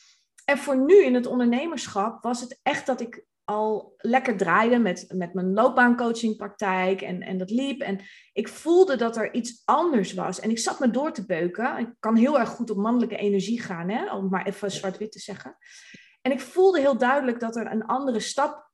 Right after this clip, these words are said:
Speaker 1: nodig was. Dus ik ben heel
Speaker 2: Ja.
Speaker 1: erg gaan duiken in dat, in dat vrouwelijke stuk, in dat vrouwelijke energie. Maar dat stond voor mij altijd synoniem voor gezeik. Weet je wel, miepen,
Speaker 2: Ja.
Speaker 1: zeuren, klagen.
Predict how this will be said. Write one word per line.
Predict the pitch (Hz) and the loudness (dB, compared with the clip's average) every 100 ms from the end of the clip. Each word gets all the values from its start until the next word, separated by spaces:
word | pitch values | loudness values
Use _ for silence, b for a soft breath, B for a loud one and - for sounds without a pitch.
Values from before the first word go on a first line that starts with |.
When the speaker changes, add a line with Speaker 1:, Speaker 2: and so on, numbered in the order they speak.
| - | -6
Speaker 1:
nodig | 190 160 185 | -4 -2 -6
was. | - - - - - | -12 -14 -16 -20 -14
Dus | 208 | -12
ik | 208 | -4
ben | 220 | 0
heel | 226 | 2
Speaker 2:
Ja. | 262 | 2
Speaker 1:
erg | 240 | 0
gaan | 233 208 | -4 -2
duiken | 214 233 220 | 0 -2 -2
in | 196 202 | -4 -2
dat, | 190 185 - b b b _ _ | -2 -4 -8 b b b _ _
in | 240 | 0
dat | 220 202 | 0 0
vrouwelijke | - 240 254 294 240 202 | -6 2 4 6 4 0
stuk, | 190 - 185 - | -6 -6 -6 -4
in | 202 | -2
dat | 196 196 - | -2 -4 -18
vrouwelijke | _ 196 - 226 247 240 | _ -20 -8 -2 -2 -2
energie. | - 202 185 202 240 180 170 _ _ _ | -2 0 0 0 0 0 -6 _ _ _
Maar | 208 214 | -4 -4
dat | 226 | -6
stond | - 285 302 | -6 -6 -6
voor | - | -2
mij | 226 214 | 0 2
altijd | 220 202 | 0 -4
synoniem | - 247 214 202 226 247 240 | -2 2 4 6 6 6 4
voor | - 190 180 180 | 0 0 0 -6
gezeik. | - 185 175 160 147 - - | -10 -8 -2 -2 -2 -8 -20
Weet | - 170 | -18 -10
je | |
wel, | 190 | 0
miepen, | 180 220 208 170 | 6 6 6 2
Speaker 2:
Ja. | 160 - - _ _ | 2 -2 -12 _ _
Speaker 1:
zeuren, | - - 277 240 190 | -6 0 2 2 0
klagen. | 254 220 247 240 180 135 117 | 4 6 6 2 -2 -4 -6